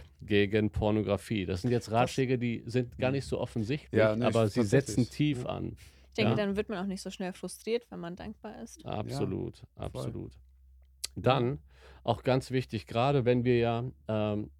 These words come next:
Speaker 1: das kam ja auch gerade so in, in den Nachrichten, äh, die uns zugesandt
Speaker 2: Mhm.
Speaker 1: wurden, äh, durch, dass das immer wieder ein Fallen ist, ja, und immer wieder dieses ständige, äh, auch Buße tun
Speaker 2: Mhm.
Speaker 1: und aber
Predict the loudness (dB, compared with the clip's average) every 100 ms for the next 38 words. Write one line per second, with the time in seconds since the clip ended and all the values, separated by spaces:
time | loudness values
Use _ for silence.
0 | -8 -6 -4 -2 0 -2 -2 -2 0 0
1 | 0 0 0 0 2 2 2 0 -4 -10
2 | -8 -6 -6 -6 -6 -4 -4 -4 -6 -8
3 | -12 -10 -6 -4 -2 -2 0 0 -2 -6
4 | -10 -16 -20 -20 -20 -2 2 4 2 -2
5 | -6 2 2 2 -2 -4 -2 -4 -2 0
6 | 0 0 0 2 2 2 -2 -4 -4 0
7 | 2 2 0 -2 -6 -8 -20 _ _ _
8 | _ -2 -2 -2 -4 -4 -2 -2 -2 0
9 | 0 0 -4 -8 -4 0 2 2 0 0
10 | 2 0 -4 -18 -20 -20 _ _ 2 4
11 | 4 2 0 -6 -4 -2 0 0 0 -4
12 | -2 -2 0 0 0 0 -4 -6 -8 -14
13 | _ _ _ _ 2 4 4 2 0 2
14 | 4 2 -2